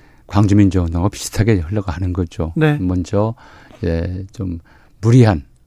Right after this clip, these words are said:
Speaker 1: 무자비하다고 봐야 되겠죠. 무자비한 진압 또는 탄압이 있었고 그러다 보니까 이제 생명의 위협을 느낀 사람들이 이제 맞서 대항을 하고 또 그 과정에서 실제로 대항조차 하지 않았던 사람들이 이제 뒤-, 뒤로 갈수록 그냥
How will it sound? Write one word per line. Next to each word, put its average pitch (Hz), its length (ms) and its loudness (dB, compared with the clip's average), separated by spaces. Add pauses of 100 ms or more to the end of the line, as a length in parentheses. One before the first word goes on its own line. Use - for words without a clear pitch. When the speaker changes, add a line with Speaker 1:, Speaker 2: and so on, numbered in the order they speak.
(160)
Speaker 1:
무자비하다고 92 760 0
봐야 85 200 -4
되겠죠. 85 560 -6 (140)
무자비한 85 540 -4
진압 90 500 0
또는 90 220 0
탄압이 95 360 0
있었고 - 500 -6
그러다 92 240 -2
보니까 92 560 0 (400)
이제 - 120 -4
생명의 143 680 2
위협을 92 280 -2
느낀 85 260 -6
사람들이 90 840 -4 (300)
이제 - 120 -4
맞서 85 380 -2
대항을 87 360 0
하고 80 260 -6 (100)
또 120 160 0
그 110 180 0
과정에서 101 720 0 (380)
실제로 202 420 0
대항조차 139 580 2
하지 120 140 0
않았던 92 400 0
사람들이 85 420 -6
이제 82 240 -8
뒤-, 98 140 -12
뒤로 104 400 -2
갈수록 87 600 -2 (380)
그냥 107 380 2